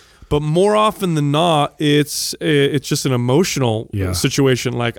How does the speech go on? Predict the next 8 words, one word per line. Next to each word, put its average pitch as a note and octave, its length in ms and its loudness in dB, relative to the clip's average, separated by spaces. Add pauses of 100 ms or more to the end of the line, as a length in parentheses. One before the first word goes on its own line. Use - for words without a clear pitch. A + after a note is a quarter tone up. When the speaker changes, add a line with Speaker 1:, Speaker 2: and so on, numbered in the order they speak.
Speaker 1:
I C3+ 80 0
don't C#3+ 360 0
feel C#3 680 2 (480)
appreciated, D3 1040 0
or B2+ 240 2
I B2 80 2
feel B2 280 -4
stressed, C#3 680 -2